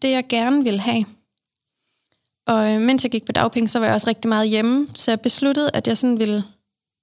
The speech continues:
skabe mit job. Jeg tænkte, det kan ikke passe, man ikke selv kan skabe et job. Jeg er super produktiv. Jeg ar-, jeg vil gerne arbejde hårdt.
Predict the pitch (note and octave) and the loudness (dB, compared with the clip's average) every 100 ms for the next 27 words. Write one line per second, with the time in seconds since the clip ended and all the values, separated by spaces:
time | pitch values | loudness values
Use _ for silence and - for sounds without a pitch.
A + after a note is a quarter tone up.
0 | _ - - - F4 - G3 - E3+ E3 | _ -8 -4 -2 -2 -4 -6 -2 -2 -4
1 | - _ - B3+ D4+ D#4 - A#3+ C4 A#3 | -18 _ -2 0 0 -4 -4 -2 0 0
2 | A3+ - B3+ G3+ E3+ - E3 F3 - - | 0 0 0 -2 -4 -4 -4 -4 -4 -6
3 | - - - _ A#3 B2+ C#4+ G3 F#3+ C#4+ | -6 -20 -20 _ -2 0 0 0 0 2
4 | A3+ - - A#3 G#3 - D#3+ D#3+ - G3 | 0 -2 -2 0 0 -2 -2 -4 -4 0
5 | G#3 A3+ A3 G#3+ G#3+ - G3+ G3 F3+ A3 | 0 0 -2 0 -2 0 0 -2 0 0
6 | G3+ A#3 | 0 -2